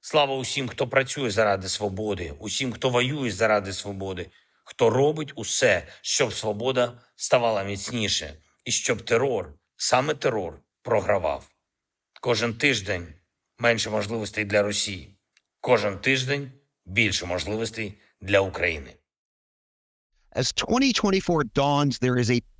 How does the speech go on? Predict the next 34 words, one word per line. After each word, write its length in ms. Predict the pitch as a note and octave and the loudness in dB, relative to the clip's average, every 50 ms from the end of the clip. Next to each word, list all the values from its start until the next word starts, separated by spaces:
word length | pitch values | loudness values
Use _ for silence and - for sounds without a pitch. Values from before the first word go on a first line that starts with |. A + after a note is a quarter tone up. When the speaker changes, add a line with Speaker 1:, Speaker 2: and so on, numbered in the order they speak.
| - - - | -10 -4 -2
Speaker 2:
palpable 480 | E3 D#3 C#3+ - A2 F#2+ - - - - | 0 0 2 2 0 0 0 -4 -6 -6
trepidation 840 | - - - - B2+ - A#2+ G2+ F#2 B2 A#2+ A#2+ A#2 - - F2+ D2 - - | -6 -2 0 0 2 2 0 0 4 4 4 4 4 2 0 0 -2 -4 -2
in 120 | - F#2+ F#2 | 0 2 2
the 200 | G2 G#2 A2+ B2 B2 A2 | 4 4 4 4 4 2
air. 180 | D#2 B1+ - - - - - - | 2 -2 -6 -12 -20 -20 -16 -2
As 200 | - G#2+ G2 F2+ A2 C#3 | 0 0 2 4 4 2
Russia's 260 | C3+ - D3 A#2+ - - - - - | 4 4 2 2 2 -2 -6 -4 -2
full-scale 680 | E3+ E3 C#3 B2+ - - - - D3 C3+ C3 A2+ G#2+ G#2+ G2+ G#2 | 0 2 2 2 0 0 0 2 2 4 4 4 4 2 2 2
war 160 | B2 B2 A#2 A2+ G#2+ | 2 4 4 4 4
on 80 | G#2+ G#2 | 4 4
Ukraine 560 | G2 F#2+ - - - - C#3+ C3+ C3 B2 G#2+ | 2 2 0 -2 -4 0 2 4 4 4 4
approaches 600 | F2+ F#2 - - - - D#3+ D3+ - - C3 G2+ - | 2 0 0 -2 -2 0 0 0 2 2 0 2 2
the 120 | G2 - - - | -2 -2 -2 -4
two-year 440 | - - E3+ E3+ D3+ C#3+ D#3 D#3 C#3+ | 0 0 2 2 4 4 4 4 4
mark, 300 | C3 B2+ C3 D#3+ F3+ - - - - - - - _ _ _ - | 4 2 2 2 0 -2 -4 -16 -18 -20 -20 -20 _ _ _ 0
Vladimir 380 | - B2+ B2 D#3+ F#3+ G#3 G3+ | 0 2 2 2 2 2 2
Putin's 420 | G3 - - - E3+ D3+ D#3+ - - - - C#3+ | 0 0 0 0 2 2 2 2 0 0 0 0
autocratic 600 | D#3+ F3 F#3 E3+ - - E3 D#3+ E3 D#3+ D3+ - | 2 2 2 0 0 0 2 4 4 2 2 2
and 80 | C#3 A2 | 2 2
imperialistic 680 | G2+ - - - - D3+ D3+ C#3+ C#3 C3 - - - - | 2 0 0 0 2 2 4 4 2 2 0 -2 -2 0
regime 400 | A#2+ A2 - - F3 F3 E3+ E3 - - - - - - | 0 2 2 4 4 4 2 0 -4 -10 -20 -16 -2 -2
is 140 | C#3 C3 - - | 0 0 0 2
acting 420 | - G3 G#3 F#3+ - - F2+ D2 - - - - | 2 2 2 2 0 0 0 0 0 -4 -2 0
like 120 | A#2 B2 - - | 0 0 0 -2
time 440 | - - - E3+ D#3 A#2 F#2+ E2 E2 - - | -2 0 2 4 4 4 2 0 -2 -2 -4
is 80 | A2+ G2+ - G#2+ G2+ | -4 0 0 2 2
on 60 | G2 F2+ E2+ | 2 0 -2
its 120 | - - | -4 -4
side. 440 | - - - B2+ B2+ G2 C#2+ - - - - - - _ _ | -2 0 2 2 2 2 0 -2 -8 -12 -18 -20 -20 _ _
And 100 | - C3 | 0 2
as 120 | D3 D3+ - - - - | 2 2 0 -2 -6 -2
Kyiv 300 | - G3+ G#3+ A3 G#3+ F#3 | 0 2 2 4 4 4
and 80 | F3 C3+ | 2 2
its 160 | G#2+ - | 2 0